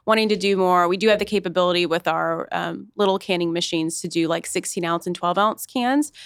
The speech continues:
And so that was, so being shut down and doing the to-go only was a kind of a push for that. So we started offering other sizes, um, you know, different deals, different specials. We do, we st-, and we've continued those even once we were able to reopen.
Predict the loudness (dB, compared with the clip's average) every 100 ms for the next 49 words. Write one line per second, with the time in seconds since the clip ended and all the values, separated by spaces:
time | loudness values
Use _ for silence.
0 | -16 -4 0 2 4 4 2 -4 -10 -2
1 | 2 2 2 2 0 2 2 2 2 2
2 | 2 0 0 0 0 0 -2 0 2 4
3 | 2 2 0 -2 -2 -2 -2 -4 -2 0
4 | 0 -2 -2 2 0 -2 -8 -20 -2 0
5 | 4 4 4 4 2 2 0 2 0 0
6 | -2 -2 2 2 2 2 2 0 -2 -8
7 | _ _ -2 0 0 0 -2 -6 -4 -2
8 | 0 0 -2 -2 2 4 4 2 -2 -4
9 | -2 0 0 0 0 0 -2 0 2 2
10 | -2 -4 -2 0 0 0 0 -2 -2 0
11 | 0 2 4 2 -2 -6 -4 -2 -4 -4
12 | -4 -4 -4 -2 -2 -2 -2 -2 -2